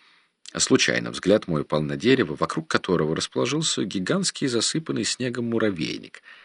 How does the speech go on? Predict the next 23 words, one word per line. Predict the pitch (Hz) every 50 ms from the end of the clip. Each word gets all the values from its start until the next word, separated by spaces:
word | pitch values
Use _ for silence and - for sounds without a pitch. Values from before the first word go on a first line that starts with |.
| - - - - - - - - -
Я | - 117 117
взбираюсь | 98 78 - 65 64 60 60 58 57 - - -
вверх, | 62 64 71 104 139 - - -
сбрасываю | 67 65 - - - 120 120 - - - - 57 53 50 50
снег, | - - - - - 73 80 87 113 131 - - -
разгребаю | 104 104 104 107 104 135 151 - 107 82 69 58 52
сверху | - - - 78 71 64 - - - 60
этот | 58 - - - - - -
удивительный | - 82 78 85 101 101 95 76 60 - - - 57 55 57 58 60
муравьиный | 60 64 69 71 78 71 67 67 65 64 58 60 60 58 60
сбор | 60 - - - 82 85 82 71 65 55
из | 55 - - -
хвоинок, | - - - - - 76 78 78 80 80 76 76 76 73 76 -
сучков, | - - - 71 - - - - 80 80 80 78 -
лесных | 65 - - - 78 73 -
соринок | - - 76 71 69 73 78 78 78 76 76 - - - - - - - - - - - _ _ _
и | - -
сажусь | - - - 80 78 82 107 107 - -
в | - -
теплую | - - 80 71 - - 57 62 60
ямку | 60 60 - 71 78 80 78 - 65
в | 60 -
муравейнике. | 65 64 62 55 58 57 57 55 - - - - -